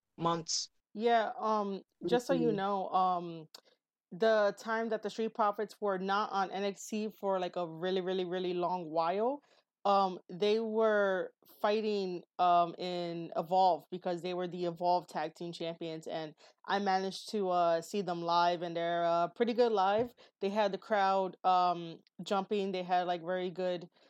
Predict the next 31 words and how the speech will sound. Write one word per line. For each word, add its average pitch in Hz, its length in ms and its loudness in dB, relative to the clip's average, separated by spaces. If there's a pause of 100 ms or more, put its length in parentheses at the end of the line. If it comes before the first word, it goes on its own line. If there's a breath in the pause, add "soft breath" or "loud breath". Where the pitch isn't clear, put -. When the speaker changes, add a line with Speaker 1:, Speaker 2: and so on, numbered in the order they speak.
(140 soft breath)
Speaker 2:
crowd 294 280 4
reaction, 254 480 -2
very 196 260 2
good, 185 500 2
um, 170 600 2
spots - 480 -2
during 208 220 0
the 196 60 -4
match. 190 380 -4
They 185 140 -4
were, 185 160 -4
like, 180 240 -2
super 208 320 -6
fantastic. - 720 -10
Um, 175 500 -2 (500 soft breath)
you 233 120 2
know, 202 280 -2 (920)
they'll 262 180 4
get 285 280 -4
there. 170 360 -2 (100)
Uh, 202 240 4
people 247 360 0
will, 214 300 4
like, 214 220 0
remember 190 380 -2
them 170 320 -4 (200)
and 175 120 -8
stuff 175 180 -4
like 165 160 -2
that. 156 320 -2 (460 soft breath)
Uh, 180 420 0